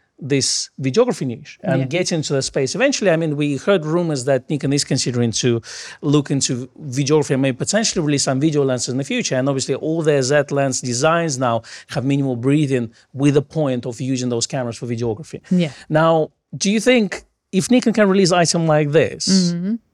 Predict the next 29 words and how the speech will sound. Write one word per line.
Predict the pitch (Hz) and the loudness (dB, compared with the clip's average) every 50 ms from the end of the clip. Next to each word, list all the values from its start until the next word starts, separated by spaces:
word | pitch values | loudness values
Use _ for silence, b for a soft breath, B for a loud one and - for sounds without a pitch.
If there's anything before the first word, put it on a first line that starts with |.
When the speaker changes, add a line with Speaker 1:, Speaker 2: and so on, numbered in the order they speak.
| _ _ _ _ | _ _ _ _
Speaker 1:
which | - 143 131 | -4 -4 -2
is | - 147 | 0 0
not | 160 165 147 | 2 2 2
gonna | 143 151 143 | 2 2 2
sell | 139 - 156 139 | 2 2 2 2
high | 127 - 143 135 | 2 2 2 0
numbers, | 139 143 135 123 117 120 | 2 2 0 0 0 0
they | 117 147 | 0 0
can | 143 - 165 147 | 2 2 0 0
also | - 160 160 165 156 - 160 | 0 2 0 2 0 0 -2
release | 147 151 143 143 143 135 | -2 0 0 0 0 0
an | 135 139 | 0 0
F | 135 131 - | -2 -2 -2
T | - 135 | -4 -2
Z | 131 135 127 | 0 0 2
Mark | 131 127 123 123 - | 2 2 0 0 -2
three | - - 143 120 107 107 131 160 - b b b b b b - - | -4 -2 -2 -2 -2 -2 -6 -8 -12 b b b b b b -4 0
to | - 165 151 143 143 B B B B B | 2 4 4 2 0 B B B B B
show | B - - - - 180 180 175 165 | B -2 0 2 4 6 6 6 6
the | 160 | 4
support | 131 - 151 131 - 160 151 143 | 4 2 -2 0 0 2 2 2
to | - 160 | 0 -2
all | - - 160 165 160 160 160 | -2 0 2 4 4 4 4
this | 147 135 139 135 - - - | 2 2 2 2 2 2 0
legacy | 135 131 139 151 147 135 135 135 - - 139 | 0 2 4 4 4 4 2 0 0 0 0
that | 127 127 127 123 | 0 0 0 0
they've | 135 123 117 - - - | 0 -2 -2 -4 -6 -4
created | 135 127 135 135 127 120 123 117 - | -2 0 2 2 2 2 0 -2 -2
over | - 127 120 117 127 127 123 117 | -2 -2 -2 2 2 2 2 2